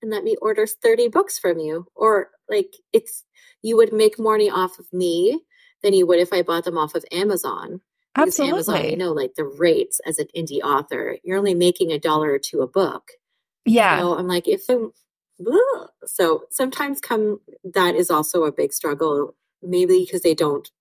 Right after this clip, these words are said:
Speaker 1: know about us yet and they think we're trying to get free stuff, but it's more also, um, yeah, it's, it's, it's been,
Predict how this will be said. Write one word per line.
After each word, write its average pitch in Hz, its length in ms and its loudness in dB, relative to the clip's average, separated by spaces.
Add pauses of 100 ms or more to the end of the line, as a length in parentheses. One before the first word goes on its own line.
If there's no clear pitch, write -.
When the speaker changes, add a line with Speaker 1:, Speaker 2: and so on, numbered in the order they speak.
(560)
Speaker 1:
know 202 220 0
about 220 260 2
us 214 180 0
yet 202 260 4
and 165 100 -8
they 151 100 -2
think 151 260 -8
we're 143 280 -2 (120)
trying 165 200 -6
to 156 60 -2
get - 220 -2
free 170 220 2
stuff, 202 360 0
but 151 120 0
it's - 180 -6
more 139 400 -8 (640)
also, 147 540 -4
um, - 300 -12 (540)
yeah, 247 220 0
it's, 170 180 2
it's, - 260 0
it's - 200 2
been, 247 260 4